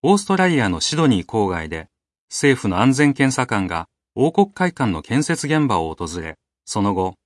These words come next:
「長年見てきたいろいろな現場の中でも、安全面で最高の水準だ」と述べました。検査官はこう書いています。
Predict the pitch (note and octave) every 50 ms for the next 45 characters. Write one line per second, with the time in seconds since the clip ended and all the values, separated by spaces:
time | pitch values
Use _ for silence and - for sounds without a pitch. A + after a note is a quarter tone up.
0 | _ _ _ _ _ _ _ _ _ - F2 F2 F2+ A2 A#2+ C3+ C3+ C#3 C#3+ C#3
1 | C3+ C3 A#2+ - - - G#2 F#2 E2+ E2+ F2+ G#2 B2 C#3+ D3 D#3 D3+ D3+ D3+ C#3+
2 | D3+ D3+ D3+ C#3+ D3 D3 D3 D3 C#3+ - B2+ A2+ G#2+ G2 F#2+ F#2 F2+ _ _ _
3 | _ _ _ _ - - G#2+ B2 B2+ A2+ C#3 C#3 C3 B2 G#2+ G#2 G2 F#2 F2 F2
4 | E2 E2 - - - - B2 C3 - - F3 F3 E3+ D#3+ C#3 - - C#3+ C3 A#2+
5 | B2+ A#2 A2 G2+ G#2 G2+ G2+ _ _ _ _ _ - - C#3+ A#2 G2+ F#2 F2+ E2
6 | E2 - - - E2 E2 _ _ _ _ _ _ _ _ _ _ _ _ _ _
7 | _ _ _ _ _ _ _ _ _ _ - - F#3+ G3+ G3+ G#3 G3 - D#3+ B2
8 | F#2 E2 - - A#2 A2+ - A#2 G#2 F2+ - F2+ D#2+ D#2 D2+ - - - - _